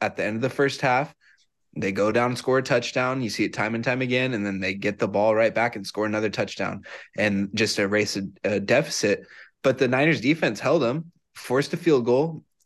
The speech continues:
made it be ten three going into half, and then Mahomes throws a pick first, first, uh, drive out of the,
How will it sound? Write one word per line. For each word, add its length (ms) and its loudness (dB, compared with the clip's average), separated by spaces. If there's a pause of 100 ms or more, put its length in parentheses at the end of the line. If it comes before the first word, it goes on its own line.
(380)
made 400 -2
it 100 4
be 120 -4
ten 240 -4
three 200 0
going 160 2
into 140 0
half, 360 -2 (420)
and 160 2
then 340 2
Mahomes 520 -2
throws 220 0
a 40 -2
pick 320 0
first, 380 -4 (360)
first, 420 0
uh, 180 6
drive 320 2
out 160 4
of 60 -2
the, 220 0